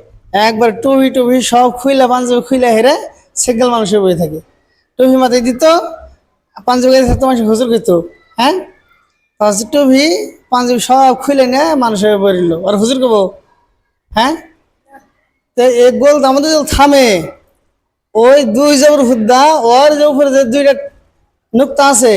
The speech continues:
এই নুক্তা শুদ্ধ ফালাই দেয়। চাও, দুই জবর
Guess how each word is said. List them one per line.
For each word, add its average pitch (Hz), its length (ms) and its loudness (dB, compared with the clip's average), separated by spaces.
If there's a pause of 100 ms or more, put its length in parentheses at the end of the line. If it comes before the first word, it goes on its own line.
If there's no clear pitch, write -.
(140)
এই 208 60 0
নুক্তা 269 360 0
শুদ্ধ 254 280 -2
ফালাই 247 240 0
দেয়। 170 220 -6 (1500)
চাও, 269 280 2 (680)
দুই 285 220 2
জবর 302 200 4